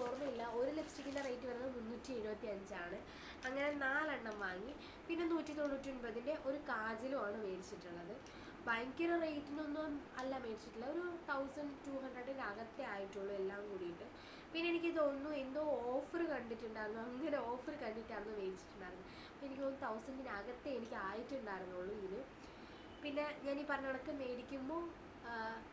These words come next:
ലിക്വിഡ് മാറ്റ് ഫിനിഷ് നോക്കി മേടിക്കുക. വെൽവെറ്റ് മാറ്റ് ഫിനിഷ്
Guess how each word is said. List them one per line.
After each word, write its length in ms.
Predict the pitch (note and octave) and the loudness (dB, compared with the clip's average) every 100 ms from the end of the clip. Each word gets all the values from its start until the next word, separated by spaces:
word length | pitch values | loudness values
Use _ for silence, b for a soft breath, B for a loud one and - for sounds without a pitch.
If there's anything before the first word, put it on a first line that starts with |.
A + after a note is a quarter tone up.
| - - - - - - - - - C#4+ | -12 -12 -12 -12 -12 -12 -12 -12 -6 2
ലിക്വിഡ് 480 | D4+ D#4 - E4+ C#4 C#4+ | 4 4 4 2 4 2
മാറ്റ് 360 | B3+ C4+ - - - - - | 2 2 -2 -8 -12 -10 -4
ഫിനിഷ് 420 | D4+ D4 - E4+ C#4+ | 0 0 0 0 2
നോക്കി 280 | A3+ A3+ C#4 A#3+ | 0 -2 -2 2
മേടിക്കുക. 560 | G#3+ G3+ G#3 - A3+ C#4 B B B - B3+ | 2 2 -2 0 2 2 B B B 0 6
വെൽവെറ്റ് 500 | C#4+ D#4 D#4 E4+ D#4 | 8 8 4 4 4
മാറ്റ് 240 | D4+ C4+ - | 4 4 2
ഫിനിഷ് 340 | C#4 C4 - | -2 -2 0